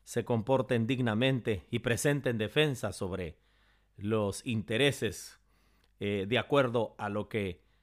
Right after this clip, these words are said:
ellos han establecido y como ciudadanos. Se espera de un oficial que tenga una conducta digna, intachable, y que sea un hombre valiente, entregado y decidido para el fin al que fue llamado y para el que fue comandado.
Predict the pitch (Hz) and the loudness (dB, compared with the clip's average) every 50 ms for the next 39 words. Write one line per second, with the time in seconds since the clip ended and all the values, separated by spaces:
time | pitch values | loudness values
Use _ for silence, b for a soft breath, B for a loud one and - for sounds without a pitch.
0 | _ _ - - 117 127 127 120 117 - 127 123 123 123 117 - 120 107 104 98 | _ _ -4 -2 0 2 2 2 2 2 2 2 2 0 0 0 -2 -2 0 -2
1 | 98 - - 147 139 127 110 101 - - 95 98 95 - - 104 95 95 98 110 | -4 -2 0 0 2 2 2 0 -2 -4 -6 -6 -6 -6 -6 -4 -4 -2 0 0
2 | 107 104 92 71 - - - _ _ _ _ _ _ _ _ _ _ _ _ _ | 0 -2 -2 -6 -10 -14 -20 _ _ _ _ _ _ _ _ _ _ _ _ _
3 | _ - _ - - 117 98 98 - - 127 131 123 117 104 98 98 107 117 113 | _ -20 _ -8 -6 -4 -4 -4 0 2 4 4 6 4 4 2 0 0 0 -2
4 | - - 104 - - 143 127 110 107 B B B B B B - 120 - 147 147 | -2 -2 -4 0 2 2 2 2 0 B B B B B B -2 0 2 2 2
5 | 151 143 139 147 147 139 - - 113 117 127 147 123 - - 113 104 101 170 190 | 4 4 2 2 2 0 0 0 0 2 2 0 -2 0 0 0 2 2 2 2
6 | 170 151 127 113 101 98 104 107 104 - 101 98 - - 160 160 135 110 104 98 | 2 2 0 0 0 0 0 0 0 0 -2 0 4 4 4 6 4 2 -2 -2
7 | 95 95 b b b b b b 110 - 123 113 - 156 165 180 175 190 190 190 | -2 -4 b b b b b b -2 0 0 2 4 4 4 6 4 4 4 6
8 | 175 160 135 127 123 135 175 196 180 160 135 123 123 113 107 95 107 110 98 135 | 6 6 4 4 4 4 6 6 4 4 2 4 2 2 2 2 0 2 6 6
9 | 156 160 147 131 120 117 110 104 - - 113 113 139 151 139 127 104 - b b | 6 6 6 4 2 2 2 0 0 0 0 0 2 2 2 2 0 -2 b b
10 | b b b b b b - 101 101 101 98 92 - - 131 123 117 107 98 87 | b b b b b b -2 0 2 2 0 -2 0 0 0 2 2 0 0 -2
11 | - 98 90 - - 123 117 107 104 101 107 123 127 123 113 107 - 110 107 101 | -2 -4 -4 0 2 2 2 2 2 2 4 4 4 4 4 0 -2 -4 -6 -4
12 | - 98 98 95 92 - - 92 - 107 104 98 - 98 87 92 87 87 90 92 | -4 -4 -4 -4 -6 -6 -6 -6 -4 -4 -6 -4 -4 -4 -4 -4 -4 -4 -4 -4
13 | 90 78 - | -4 -6 -8